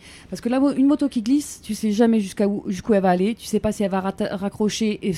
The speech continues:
partir en tonneau. Clairement, c'est un truc que je dis tout le temps, c'est que, euh, et de toute façon, on, on le dit à tous les briefings, euh, je pense que tous les chefs de poste le disent, c'est que clairement, on attend que la moto soit, soit arrêtée et là, on s'en va. Et c'est pour ça que les gens qui regardent la télé, si tu veux,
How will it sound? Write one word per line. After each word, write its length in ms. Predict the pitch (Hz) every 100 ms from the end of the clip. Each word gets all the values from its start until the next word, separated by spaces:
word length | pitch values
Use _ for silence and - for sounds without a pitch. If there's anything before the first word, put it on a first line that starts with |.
| -
partir 360 | 208 - 226 190
en 80 | 185
tonneau. 320 | 185 196 233 - - - - -
Clairement, 420 | 220 214 226 240
c'est 140 | 240
un 80 | 185
truc 260 | 170 233 -
que 120 | 208
je 80 | 170
dis 100 | 165
tout 140 | 226
le 60 | 202
temps, 280 | 214 220 233
c'est 220 | - 196
que, 440 | - 214 214 202 -
euh, 840 | 185 170 165 165 160 160 - - -
et 100 | 165
de 120 | 160
toute 180 | 170 165
façon, 220 | 165 185
on, 380 | 165 147 156 170
on 20 |
le 60 | 156
dit 120 | 175
à 60 |
tous 140 | 170 175
les 80 | 170
briefings, 420 | 175 165 202 175
euh, 80 | 156 -
je 100 | 160
pense 200 | 170 185
que 80 | -
tous 100 | 170
les 60 | 180
chefs 160 | 190
de 60 | 165
poste 180 | 170 170
le 60 | 170
disent, 240 | 196 202 - - - - -
c'est 120 | 175
que 80 | 165
clairement, 520 | 170 190 180 185 196 180
on 100 | 170
attend 240 | 165 185
que 80 | 175
la 80 | 185
moto 240 | 170 190
soit, 460 | 175 - 170 135 160
soit 180 | - 175
arrêtée 420 | 175 185 - 214 -
et 60 | 180
là, 160 | 185 196
on 80 |
s'en 200 | 170 185 170
va. 140 | 170 - - - 202
Et 60 |
c'est 140 | 185 196
pour 120 | 208
ça 140 | 233
que 120 | - 208
les 140 | 196
gens 180 | 196 208
qui 140 | -
regardent 180 | 190 208
la 80 | 208
télé, 240 | 202 190 214
si 160 | 226
tu 160 | - 196
veux, 200 | 202